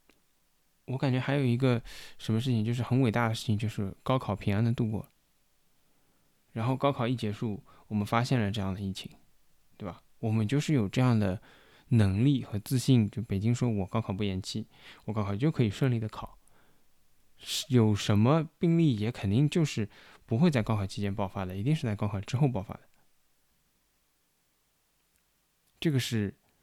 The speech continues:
我们对于这个病毒抗击的这个能力啊、把握、自信啊，我觉得还是很值得称道的，好吧？那，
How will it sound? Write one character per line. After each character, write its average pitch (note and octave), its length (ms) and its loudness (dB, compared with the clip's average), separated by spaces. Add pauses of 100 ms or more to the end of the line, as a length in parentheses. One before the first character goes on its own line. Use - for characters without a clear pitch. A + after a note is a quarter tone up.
(200)
我 G#2+ 140 0
们 F#2+ 260 0
对 A#2+ 180 2
于 F#2+ 320 -2 (400)
这 - 120 0
个 G#2 100 6
病 C3 200 6
毒 G2 160 -2
抗 A#2 280 0
击 - 140 -4
的 G#2+ 100 -2
这 G#2 100 -4
个 F#2+ 180 -6 (280)
能 F#2+ 360 2
力 C#3+ 180 2
啊、 - 180 -10 (100)
把 F2 260 -4
握、 A#2 460 0
自 C#3+ 180 2
信 C3 360 4
啊， - 100 -10 (920)
我 G#2+ 100 -6
觉 F#2+ 140 -4
得 F#2+ 260 -2 (480)
还 - 180 -8
是 G#2 120 -4
很 G2 120 -2
值 F#2 120 -12
得 F2+ 120 -6
称 F#2+ 200 -6
道 F2 160 -6
的， - 100 -18 (160)
好 - 140 -14
吧？ - 180 -12 (560)
那， D3+ 240 0